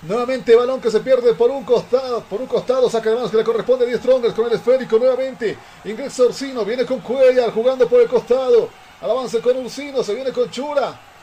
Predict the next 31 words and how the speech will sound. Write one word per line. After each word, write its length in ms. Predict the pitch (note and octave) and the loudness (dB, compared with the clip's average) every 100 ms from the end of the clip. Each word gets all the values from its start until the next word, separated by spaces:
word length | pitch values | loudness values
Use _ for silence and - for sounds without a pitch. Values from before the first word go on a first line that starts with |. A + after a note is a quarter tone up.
| - - | -20 -6
Balón 340 | G#3 C4 C#4+ C4+ | -2 0 -2 -4
nuevamente 420 | C#4 C4+ - B3+ | -6 -6 -8 -6
que 140 | A#3+ | -4
se 140 | G#3 G#3+ | -2 -2
pierde 480 | C4 D4 C#4+ C4+ | -2 -4 0 0
y 40 | C4 | 0
nerviosismo 920 | B3+ A#3 G#3+ A3+ - C#4+ C#4 A#3+ B3+ | -2 -2 -2 -4 -4 -10 -10 -4 -4
en 100 | B3+ | -4
ambos 420 | C#4 C4+ B3 - - - | -6 0 0 0 -8 -10
equipos. 580 | F#3 F#3 C#4+ - A3 G3 | -10 -10 -12 -8 -6 -6
Sin 160 | G#3 | -10
embargo, 380 | G#3+ B3 C4 B3 | -10 -6 0 0
Royal 380 | A3 B3+ C4+ A#3+ | 2 2 2 0
no 160 | B3 B3+ | -2 -2
consigue 460 | A#3 G3 B3+ B3 | -6 -8 -10 -10
generar 320 | F#3 F#3+ A3+ | -8 -8 -6
el 80 | A#3+ | -6
juego 260 | - B3 A3+ | 0 0 0
necesario. 800 | G#3 F#3 E3+ B3 B3+ G#3 G#3+ F#3+ - - - - - - - | -4 -10 -6 -6 -6 -6 -6 -8 -14 -20 -20 -20 -20 -20 -16
Y 80 | F#3+ | -12
justamente 440 | C#4 C4 B3+ B3 | -6 -4 -4 -4
estos 180 | A#3+ A3 | -2 -2
errores 220 | A#3 B3+ | 0 0
le 40 | G#3+ | 0
están 140 | C4 | -2
costando 380 | B3 G#3 A#3+ A#3 | -2 -2 -2 -2
los 100 | G3+ | -4
saques, 600 | A#3+ A#3+ A3 G3+ F#3 G3+ | -6 -4 -4 -4 -6 -8
eh, 240 | G3 F#3 | -8 -8
de 120 | F3+ | -6
banda. 580 | G3 C#4 B3 D#3 D3+ D3 | -4 -4 -6 -4 -4 -4